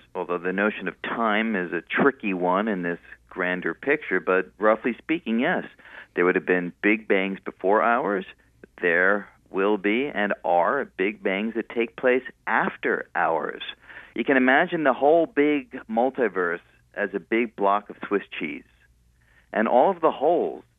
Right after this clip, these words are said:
inside of that block of Swiss cheese would be these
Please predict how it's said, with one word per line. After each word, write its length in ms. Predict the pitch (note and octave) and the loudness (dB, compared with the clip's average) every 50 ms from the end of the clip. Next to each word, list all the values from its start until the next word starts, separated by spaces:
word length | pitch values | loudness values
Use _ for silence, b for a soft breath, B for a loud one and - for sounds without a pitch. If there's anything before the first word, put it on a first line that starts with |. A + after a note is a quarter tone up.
| _ - | _ -8
inside 640 | G2+ G#2+ G#2+ A2 - - - A2+ A#2 B2 B2+ B2 A#2 | -4 -2 -2 -4 -4 -2 0 2 2 4 2 2 0
of 80 | F#2+ | 0
that 240 | F#2+ F#2+ F2+ - - | 0 0 0 -2 -2
block 340 | - F#2 F2+ F2+ F#2+ - - | 0 2 2 2 0 -2 -6
of 80 | F#2 - - - | -10 -10 -10 -8
Swiss 200 | - E2+ F2+ - - - | -6 -6 -6 -6 -8 -12
cheese 280 | - E2 D2 D2+ F2+ F#2+ - - | -10 -8 -8 -8 -8 -8 -6 -4
would 240 | G2 G2+ G2 - | -4 -4 -4 -4
be 180 | - G2+ G2 G#2+ | -2 -2 0 0
these 320 | G2+ A#2 A#2 A#2 A#2 A2+ | 0 0 0 -2 -2 -4